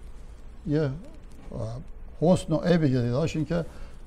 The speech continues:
از شاه تا گدا خواننده توفیق بودن. عیب شاه توفیق رو میخوند و این عیب بزرگی داشت، چون بارها ما رو به علت کاریکاتورهای چیزایی کشته بودیم، توبیخ کرده بود،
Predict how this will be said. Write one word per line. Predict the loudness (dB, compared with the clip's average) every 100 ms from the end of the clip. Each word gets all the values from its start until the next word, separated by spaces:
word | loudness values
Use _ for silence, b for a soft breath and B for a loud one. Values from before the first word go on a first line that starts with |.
| B -2
از | 0 0
شاه | 0 6 6 6 2 0
تا | 0
گدا | 2 4 4
خواننده | 4 2 4
توفیق | 2 0 -2
بودن. | -2 -6 -8 -10 -10 -14 B B B B B B B -14 -10 2
عیب | 6 6 4 0 0
شاه | 6 8 8
توفیق | 6 4 6
رو | 6
میخوند | 4 4 2 4
و | 2
این | 2 4
عیب | 4 4 4
بزرگی | 2 2 4 4
داشت، | 0 2
چون | 2 2 0
بارها | 4 6 6 6 4 B B 2
ما | 4
رو | 6
به |
علت | 4 4 2
کاریکاتورهای | 4 6 6 4 4 6 4
چیزایی | 4 2
کشته | 4 0 0
بودیم، | -2 0 2 0 B B B -2 0 0 -2 -2 -4 -2
توبیخ | 6 6 8 4
کرده | 4 2 4
بود، | 6 4